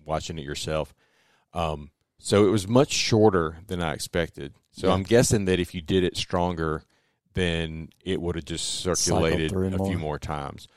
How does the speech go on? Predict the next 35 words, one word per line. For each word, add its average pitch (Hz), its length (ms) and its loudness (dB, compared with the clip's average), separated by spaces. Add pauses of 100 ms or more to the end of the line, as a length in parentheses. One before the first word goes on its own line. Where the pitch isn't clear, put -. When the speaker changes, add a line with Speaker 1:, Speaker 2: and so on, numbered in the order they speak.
(200)
Speaker 1:
But 101 140 2
in 98 80 0
her 131 140 8
Speaker 2:
Hmm. - 80 0
Speaker 1:
case, 110 280 6
you 101 120 -4
know, 92 60 2
you 92 160 -2
mentioned 98 400 0
over 87 200 2
extraction. 87 560 0
I 82 80 -6
know 85 220 0
that's 76 260 -2
a, 80 220 -2
a - 100 -10
potential - 540 -6
issue. 82 420 -2 (640)
With 98 140 -2
the 98 80 0
electric 95 540 4
ones, 85 540 -4 (600)
if 90 100 -12
they're 85 220 -4 (240)
good, 82 400 2
I 76 80 -2
guess, 78 420 -2 (420)
they 104 140 4
stop 110 440 6
at 82 100 0
a 80 60 -2
certain 80 280 -6
point. 76 360 -8
So 85 260 0
it, 95 220 -2